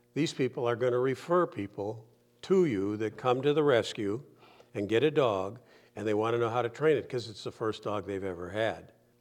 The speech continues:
If you have a groomer in your area, you can work for the groomer for a while.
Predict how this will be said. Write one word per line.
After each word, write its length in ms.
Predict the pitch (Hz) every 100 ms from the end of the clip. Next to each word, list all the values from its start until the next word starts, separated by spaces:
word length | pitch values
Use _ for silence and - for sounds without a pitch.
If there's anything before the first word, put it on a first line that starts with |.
| _ _ _
If 180 | 160 147
you 80 | 143
have 180 | 135 117
a 40 |
groomer 500 | 98 110 139 147 147
in 120 | 135
your 160 | 139 131
area, 440 | 127 135 143 170 170 - - -
you 100 | 110
can 180 | - 104
work 220 | 123 120
for 120 | 127
the 120 | 107
groomer 400 | 92 95 131 151
for 200 | 151 151
a 60 | 127
while. 480 | 120 113 123 156